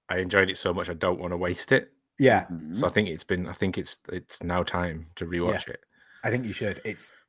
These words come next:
Speaker 2: it's so fucking good, man.
Speaker 3: I rewatched the newest Spider-Man, Spider-Man movie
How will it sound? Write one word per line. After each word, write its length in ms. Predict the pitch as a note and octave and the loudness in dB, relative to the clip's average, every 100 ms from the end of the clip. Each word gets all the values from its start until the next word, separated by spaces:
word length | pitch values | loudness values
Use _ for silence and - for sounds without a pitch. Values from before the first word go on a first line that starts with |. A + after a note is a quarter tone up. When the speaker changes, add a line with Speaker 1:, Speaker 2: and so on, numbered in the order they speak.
| - | -12
Speaker 2:
it's 560 | A2 - - - - - - | -12 -12 -16 -16 -20 -20 -16
so 240 | A2+ A2+ G2+ | -10 -10 -10
fucking 300 | G#2+ - F#2 | -14 -14 -12
good, 180 | F#2 - | -10 -10
man. 280 | F2 F2+ F2+ - | -12 -12 -8 4
Speaker 3:
I 120 | G2+ | 8
rewatched 760 | C3 A#2 F#2+ F#2+ F#2+ - G#2 G2 | 8 6 6 4 2 -2 -6 -4
the 500 | F#2+ F2+ F#2 G2 - | 0 2 2 -2 -6
newest 420 | G2+ F#2+ F2 E2+ | -2 0 0 -2
Spider-Man, 720 | - F#2 F2+ F2+ F2+ F2 F2 - | -2 0 2 0 0 -2 -4 -8
Spider-Man 480 | - - B2 G#2+ F#2+ | -2 6 8 8 2
movie 560 | G2 A2 G2 F2+ E2+ | 4 4 4 2 0